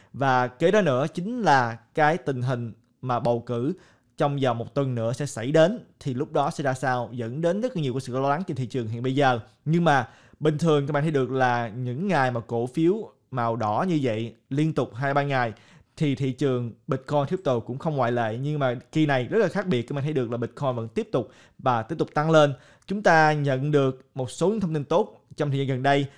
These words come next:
Mỗi lần mà có thông tin tốt thì giá cả lại được pump lên rất là nhanh. Nhưng mà mỗi lần mà có thông tin xấu thì các bạn thấy được là cũng không ảnh hưởng nhiều. Đây là một cái dấu hiệu, một cái yếu tố là chúng ta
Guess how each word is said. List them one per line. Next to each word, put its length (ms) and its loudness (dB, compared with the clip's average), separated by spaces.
Mỗi 240 2
lần 260 6
mà 60 -2
có 100 -2
thông 160 -4
tin 160 -2
tốt 400 2
thì 160 -4
giá 200 -2
cả 220 -2
lại 100 0
được 120 -8
pump 240 0
lên 300 2
rất 180 -4
là 60 0
nhanh. 280 2
Nhưng 140 -2
mà 60 0
mỗi 240 -2
lần 220 4
mà 80 -4
có 120 -4
thông 140 -4
tin 140 -6
xấu 320 0
thì 100 -6
các 60 -8
bạn 80 -4
thấy 80 -2
được 180 -4
là 280 -4
cũng 100 -12
không 180 -8
ảnh 100 -6
hưởng 160 -4
nhiều. 220 0
Đây 120 -2
là 100 -2
một 140 -8
cái 260 2
dấu 280 4
hiệu, 280 2
một 100 -4
cái 140 -4
yếu 180 0
tố 420 4
là 120 -4
chúng 220 -8
ta 300 2